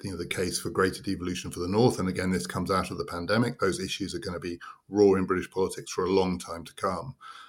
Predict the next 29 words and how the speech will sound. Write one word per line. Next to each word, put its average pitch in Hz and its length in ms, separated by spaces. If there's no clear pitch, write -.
There 110 160
are, 117 320
within 98 340
British 92 220
politics - 440
now, 92 200
much 113 320
more 95 160
prominent, 95 600
within 110 300
English 135 340
politics, - 460
much - 260
more 107 120
prominent 98 420
politicians 90 640
who 92 120
do 98 100
not 107 320
speak - 440
in 95 280
and 92 200
for 92 280
Westminster, - 680
but - 200
for 95 440
regional 95 380
parts 92 400
of, 90 240